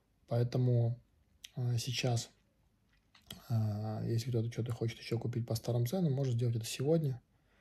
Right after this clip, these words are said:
Вот. И я думаю, что завтра, ну, максимум послезавтра мы точно будем поднимать цены. Причём сначала думаю, что это будет процентов, там, может быть, десять, возможно, будет даже больше, может, пятнадцать-двадцать, учитывая текущие изменения.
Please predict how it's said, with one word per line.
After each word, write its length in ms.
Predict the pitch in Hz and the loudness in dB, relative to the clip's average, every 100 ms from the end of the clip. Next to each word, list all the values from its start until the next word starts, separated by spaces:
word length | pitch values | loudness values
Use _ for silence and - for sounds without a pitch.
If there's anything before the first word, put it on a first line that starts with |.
| _ - _ _ _ _ _ | _ -20 _ _ _ _ _
Вот. 440 | 123 120 120 117 - | -2 2 2 0 -4
И 80 | - | -4
я 440 | 127 127 123 117 117 | -2 2 4 4 4
думаю, 200 | 127 120 | 2 2
что 140 | 117 | 4
завтра, 300 | 127 139 127 | 4 4 4
ну, 100 | 113 | 6
максимум 480 | 117 120 117 120 117 | 6 6 4 0 0
послезавтра 500 | - 120 135 143 127 | -2 0 0 0 0
мы 140 | 113 | 2
точно 260 | 120 113 120 | 2 0 0
будем 240 | 117 120 | 0 -2
поднимать 380 | 120 117 113 120 | -2 0 0 0
цены. 340 | - 151 139 | -2 0 0
Причём 400 | 120 113 - 113 | -2 -4 -2 -2
сначала 340 | 113 113 127 113 | -2 -4 -2 0
думаю, 240 | 120 113 | 0 0
что 120 | 117 | -2
это 120 | 120 113 | -4 -2
будет 220 | 117 113 | -2 -2
процентов, 460 | 117 117 110 113 | -4 -2 -2 -4
там, 240 | - 117 113 | -6 -4 -2
может 200 | 113 113 | -2 -2
быть, 160 | 117 | -2
десять, 460 | 113 151 160 135 - | -2 -2 -2 -4 -6
возможно, 420 | 113 110 127 139 117 | -4 0 0 0 0
будет 180 | 123 | 0
даже 240 | 117 117 117 | 0 0 0
больше, 540 | 110 110 110 147 147 - - | -2 -2 -2 -4 -6 -8 -8
может, 260 | 123 117 - | -4 -4 -6
пятнадцать-двадцать, 1000 | - 117 120 - 117 113 113 - - - _ _ - - - - | -10 -6 -4 -4 -4 -2 -4 -8 -18 -20 _ _ -20 -20 -20 -12
учитывая 440 | - - 113 120 117 | -8 -4 -2 -2 -2
текущие 640 | 123 117 117 - 117 113 - - 120 | -2 -2 -2 -2 -2 -2 -4 -8 -6
изменения. 720 | 117 123 117 151 147 131 | -2 2 2 2 2 0